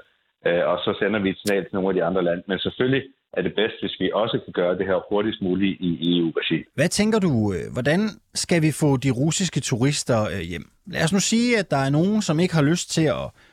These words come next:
Speaker 2: at rejse og forlade landet. Hvad gør vi? Hvordan vil konservative få dem ud?
Speaker 1: At det, øh, er jeg sikker på, at der er, er nogle ret fa-, fikse regler for allerede. Hvis det er
Speaker 2: Ja.
Speaker 1: sådan, at, øh,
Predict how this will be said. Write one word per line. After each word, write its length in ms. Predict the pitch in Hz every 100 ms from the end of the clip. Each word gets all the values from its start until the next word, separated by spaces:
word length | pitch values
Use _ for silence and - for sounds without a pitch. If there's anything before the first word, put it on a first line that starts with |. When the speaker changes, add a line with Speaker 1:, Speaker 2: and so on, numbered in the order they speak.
| _ -
Speaker 2:
at 120 | 67 131
rejse 440 | 135 202 190 202 - _ _ _ _
og 140 | 123
forlade 320 | 143 135 147 117
landet. 280 | 113 107 - - _ _ _ _
Hvad 200 | - 151
gør 180 | 180 185
vi? 140 | 202 123 _ _ _ _ _ -
Hvordan 300 | 131 147 185
vil 100 | 185
konservative 640 | - 131 139 165 - 147 117
få 60 |
dem 100 | 117
ud? 160 | 135 156 - _ _ _ _ _ _ _ _ - 90
Speaker 1:
At 80 | - -
det, 160 | 135 143 120 107
øh, 400 | 104 101 92 90 92
er 40 | 98
jeg 80 | -
sikker 200 | 113 117
på, 80 | 113
at 80 | 104
der 120 | 98 92
er, 260 | 90 90 92 95
er 40 |
nogle 220 | 107 101 87
ret 180 | 98 - -
fa-, 280 | 107 98 -
fikse 260 | 110 -
regler 280 | 101 101 101
for 120 | 101 90
allerede. 340 | 82 92 101
Hvis 120 | 95 -
det 60 | 101
er 80 | 92
Speaker 2:
Ja. 40 |
Speaker 1:
sådan, 200 | 110 113
at, 200 | 90 87
øh, 180 | 98 92